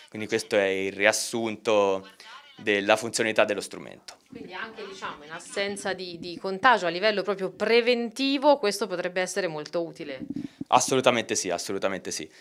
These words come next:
Speaker 1: In più, rispetto agli altri strumenti, questo qua, essendo in grado di gestire un varco,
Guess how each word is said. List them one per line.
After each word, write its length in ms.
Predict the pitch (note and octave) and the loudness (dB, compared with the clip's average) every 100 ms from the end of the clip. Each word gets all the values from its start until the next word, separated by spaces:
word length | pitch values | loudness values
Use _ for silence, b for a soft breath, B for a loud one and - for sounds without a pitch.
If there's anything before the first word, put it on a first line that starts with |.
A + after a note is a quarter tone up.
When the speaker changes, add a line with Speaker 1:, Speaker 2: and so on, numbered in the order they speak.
| b b | b b
Speaker 1:
In 260 | D3 D3+ | -2 -2
più, 360 | D3+ F#3+ G#3 G3+ | 2 4 6 2
rispetto 840 | B2 A#2 - C3 A#2+ A#2+ A2+ G#2+ - | -2 -6 6 8 8 8 6 6 4
agli 340 | G#2+ G#2 G2+ | 6 6 8
altri 260 | A#2 - A#2+ | 4 4 -2
strumenti, 760 | - D3 E3 E3+ E3 B2 A#2 b b b b b _ _ _ _ - | 2 6 8 6 6 4 4 b b b b b _ _ _ _ 0
questo 340 | D#3 D3+ E3 | 4 6 6
qua, 520 | D#3 D3+ E3 - - - | 8 10 10 4 -6 -4
essendo 520 | A2+ - - E3+ D3+ | 0 4 8 8 8
in 60 | C3 | 8
grado 220 | C3+ B2+ | 8 8
di 100 | A#2 | 4
gestire 380 | A2 - B2 G#2+ | 0 2 4 4
un 140 | G2+ | 6
varco, 640 | G#2+ A#2+ C3+ - D#3+ - | 8 8 6 2 0 0